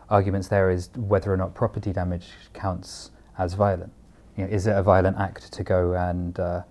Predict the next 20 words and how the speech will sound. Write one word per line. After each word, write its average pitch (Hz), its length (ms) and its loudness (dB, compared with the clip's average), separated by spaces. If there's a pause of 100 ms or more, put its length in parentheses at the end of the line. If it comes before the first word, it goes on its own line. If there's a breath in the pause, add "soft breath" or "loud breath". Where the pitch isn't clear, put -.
(420 loud breath)
destroy 92 360 -6
property? 101 580 -4 (680)
Uh, 90 220 -10
and 104 200 0
I'm 101 220 0
not 90 160 -2
talking - 280 -8
about, 87 240 -8
you 95 60 -10
know, 90 240 -10
someone's 90 320 -4
front 92 220 -4
window, 90 400 -2
but - 120 -20
kind 82 160 -16
of 87 80 -16 (680 loud breath)
uh, 101 40 -2
a, 95 920 -6
a 104 80 2
warplane 92 680 0